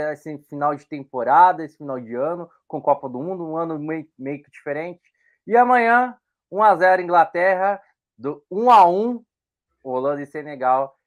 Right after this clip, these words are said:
E o meu placar é dois a dois, esse País de Gales e, e Estados Unidos.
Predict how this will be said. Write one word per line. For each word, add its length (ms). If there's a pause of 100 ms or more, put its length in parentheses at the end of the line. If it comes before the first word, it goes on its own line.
(120)
E 120
o 40
meu 140
placar 480
é 80
dois 300
a 80
dois, 480 (100)
esse 240
País 200
de 80
Gales 380
e, 160 (360)
e 240
Estados 400
Unidos. 420